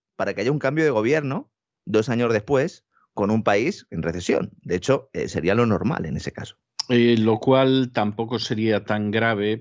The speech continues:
Speaker 2: porque en última instancia quien va a venir no va a ser Donald Trump.
Speaker 1: Ahí estamos. Ese es el plan. Ese es el plan.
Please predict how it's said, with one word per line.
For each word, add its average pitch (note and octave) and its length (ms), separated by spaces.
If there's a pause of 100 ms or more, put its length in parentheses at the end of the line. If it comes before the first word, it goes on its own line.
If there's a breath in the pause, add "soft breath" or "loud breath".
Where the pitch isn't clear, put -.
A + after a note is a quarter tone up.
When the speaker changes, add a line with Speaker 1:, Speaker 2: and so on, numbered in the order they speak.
(100)
Speaker 2:
porque G2+ 560
en G#2 120
última G2+ 420
instancia G2 1120
quien F2 680
va F#2+ 120
a F#2+ 40
venir G#2+ 440
no F2+ 140
va F2 80
a - 40
ser D2 160
Donald B1+ 300
Trump. - 260 (100)
Speaker 1:
Ahí B2 240
estamos. - 600 (420)
Ese G3+ 200
es A#3 60
el A3 120
plan. G2+ 400 (580)
Ese D#3 140
es C#3+ 60
el B2 120
plan. - 380